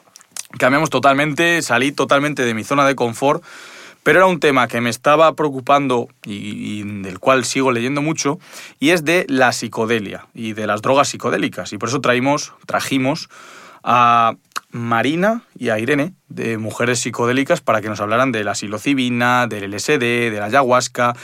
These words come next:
de sus aplicaciones, de cómo afecta, de los riesgos, de cómo tomarlo. Un episodio, como digo,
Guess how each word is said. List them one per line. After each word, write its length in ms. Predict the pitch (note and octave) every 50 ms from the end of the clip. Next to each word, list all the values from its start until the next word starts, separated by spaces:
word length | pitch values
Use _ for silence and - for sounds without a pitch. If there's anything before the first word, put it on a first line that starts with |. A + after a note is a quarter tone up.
| - - - - -
de 260 | A#2 A2+ C3 B2+ B2
sus 220 | A#2+ - A2+ -
aplicaciones, 960 | A#2+ A2 F#2+ G#2+ A2+ A2+ D3 D3+ D3 - B2+ B2+ B2+ C3 B2 B2 B2+ B2+ A#2+
de 140 | G#2+ A2+ G2
cómo 280 | - - G#2+ A2+ B2 C#3+
afecta, 720 | D3+ C#3+ - - B2+ B2 B2 - - - B2+ B2 B2 A#2+ B2 - - - - - -
de 140 | - A#2 A#2+
los 140 | B2 C#3 D3
riesgos, 720 | C#3 B2+ B2+ B2 C3 C3 A#2 A#2+ A2+ A#2+ A#2+ B2 B2 A#2+
de 180 | G#2 A2+ A#2 G2
cómo 280 | - A#2 G#2+ A2 A#2+ A#2
tomarlo. 680 | D#3+ D#3 C#3+ B2 A#2+ - A#2 B2 B2 B2 B2 B2 B2 - - -
Un 260 | C#3 C#3 C#3+ C#3+ C#3+ C#3+
episodio, 340 | B2+ C#3 C3+ D3+ D3+ D3
como 180 | B2+ C3 B2 B2
digo, 320 | B2 C3+ C#3+ D3+ D3 D3